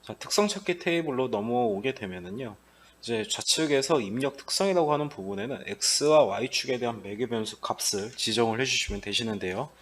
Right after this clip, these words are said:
일단은 저는 이백, 삼백, 그리고 백씩 증분을 시키겠습니다. 삼백, 사백, 오백, 육백, 칠백까지.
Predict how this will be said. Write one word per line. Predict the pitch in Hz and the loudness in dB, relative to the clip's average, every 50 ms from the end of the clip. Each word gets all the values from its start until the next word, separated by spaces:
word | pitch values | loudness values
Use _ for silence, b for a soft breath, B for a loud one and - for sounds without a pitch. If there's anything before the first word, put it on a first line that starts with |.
| B B B B B B B B | B B B B B B B B
일단은 | 110 104 - 135 135 135 | -4 2 2 2 2 2
저는 | 127 - 123 120 135 139 120 | -2 -4 -4 -2 -2 -2 -4
이백, | 98 92 98 - 123 131 156 160 160 - - - - - - | -4 -4 -2 2 4 4 4 4 2 -2 -12 -20 -20 -20 -16
삼백, | - - - 147 147 135 123 98 85 - - - - | -12 -10 -8 -6 -4 -2 -2 -2 -4 -6 -12 -20 -20
그리고 | - - 98 - - 131 135 135 | -14 -10 -10 -4 -2 -2 -2 -2
백씩 | - 117 - - - - - | -2 -2 0 0 0 0 -2
증분을 | - 113 110 107 113 110 104 | -4 -4 -4 -4 -2 -2 0
시키겠습니다. | - - - - 131 131 - - 104 98 92 92 85 - - - - - - - - - - | 0 0 0 -2 -2 -2 -2 -4 -4 -6 -8 -8 -10 -10 -10 -10 -10 -12 -12 -12 -12 -14 -14
삼백, | - - 127 127 123 123 151 160 170 - | -10 -8 -8 -6 -2 0 0 0 0 -2
사백, | - - - 110 98 - 87 85 - - - - _ _ _ - - - - 117 113 - 127 139 160 - - - - - 98 | -6 -6 -4 -6 -6 -6 -8 -12 -12 -14 -20 -20 _ _ _ -18 -14 -10 -6 -6 -2 0 2 2 0 0 -4 -12 -10 -8 -6
오백, | 95 92 - 127 143 151 - - - - - - | -6 -2 0 0 0 0 -4 -8 -16 -16 -12 -10
육백, | 101 101 - - - 135 151 151 - - | -10 -10 -8 -4 -2 -2 -2 -4 -4 -4
칠백까지. | - - - 151 151 151 147 - - 107 92 87 80 | -2 -2 -2 -2 -2 -4 -4 -4 -4 -4 -4 -4 -8